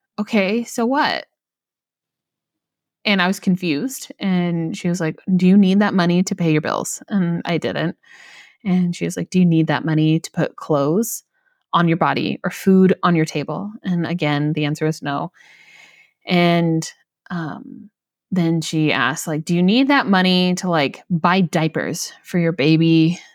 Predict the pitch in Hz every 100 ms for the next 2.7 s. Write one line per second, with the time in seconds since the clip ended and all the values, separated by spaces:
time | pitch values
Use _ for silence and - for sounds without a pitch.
0 | - 180 170 160 143 95 82 69 - -
1 | 165 151 147 - - - - 196 180 175
2 | - 190 180 165 165 165